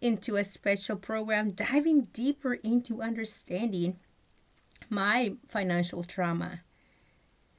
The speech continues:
And so this process is exactly what I teach my private coaching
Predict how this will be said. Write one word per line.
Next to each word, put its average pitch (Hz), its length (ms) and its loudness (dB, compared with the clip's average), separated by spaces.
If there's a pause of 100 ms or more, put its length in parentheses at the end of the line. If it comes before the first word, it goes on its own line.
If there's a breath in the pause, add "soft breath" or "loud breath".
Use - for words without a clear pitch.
(180)
And 247 160 8
so 240 280 4
this 262 460 -2
process 202 800 0
is 226 240 -4
exactly 196 800 4
what 196 480 2
I 226 360 4
teach 208 300 -4
my 214 160 -2
private 180 520 0
coaching 233 720 -2